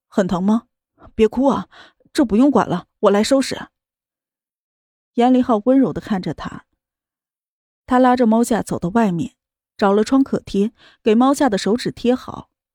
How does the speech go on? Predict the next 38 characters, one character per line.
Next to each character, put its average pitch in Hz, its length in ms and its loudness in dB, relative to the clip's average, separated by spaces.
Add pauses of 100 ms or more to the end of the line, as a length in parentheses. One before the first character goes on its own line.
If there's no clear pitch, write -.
(140)
然 233 120 0
后 294 140 -2
将 277 160 0
她 277 80 0
安 262 220 2
置 277 120 0
在 226 140 0
了 - 100 -4
沙 208 200 -4
发 240 200 -2
上。 - 320 -10 (560)
他 262 200 -4
则 247 120 0
是 220 140 -2
去 220 140 -4
厨 185 180 -4
房 196 180 -2
洗 180 280 -6
碗。 214 400 -6 (1600)
猫 247 180 0
夏 233 240 0
坐 220 160 -2
在 180 100 -4
沙 208 200 -4
发 220 180 -4
上， - 320 -10 (500)
看 302 220 0
着 269 80 4
满 233 180 2
茶 196 220 -2
几 262 180 -4
的 226 140 0
代 247 220 0
言 165 260 -4
通 254 160 -4
告 254 160 -2
合 - 240 -8
同， - 240 -6